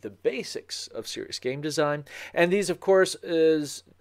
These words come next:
are theories and, uh, techniques and practices that you can apply to all game design,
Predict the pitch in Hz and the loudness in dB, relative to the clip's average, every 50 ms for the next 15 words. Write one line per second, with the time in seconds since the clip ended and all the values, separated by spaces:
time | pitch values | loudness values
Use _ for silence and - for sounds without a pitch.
0 | - - - - 160 151 147 139 135 - - _ _ _ - - 220 202 196 196 | -20 -20 -10 -2 4 6 6 6 4 2 -2 _ _ _ -2 4 8 10 10 10
1 | 190 180 175 170 165 165 165 165 160 143 165 - 151 147 147 147 143 139 139 135 | 12 10 10 10 10 10 8 6 4 2 -2 -4 -2 0 2 2 2 0 -2 -4
2 | 139 - - 135 127 123 120 120 - - 151 131 - - 175 151 - 185 139 - | -8 -8 -4 0 2 2 2 2 0 -2 -6 -6 -4 -4 -6 -6 -6 -8 -2 4
3 | 196 196 196 190 - 175 - - 175 165 - 196 - 180 165 - 175 156 151 - | 6 6 6 6 2 -6 -6 -6 -6 -4 -4 -4 -4 -6 -8 -10 -10 -10 -6 0
4 | 165 156 156 151 - - 151 139 - - 113 123 147 165 139 - 113 101 95 90 | 2 2 2 2 0 -4 -6 -6 -2 2 4 6 6 4 4 2 -4 -4 -4 -6
5 | 87 85 - - 80 80 80 90 110 | -8 -8 -6 -4 -6 -6 -6 -10 -12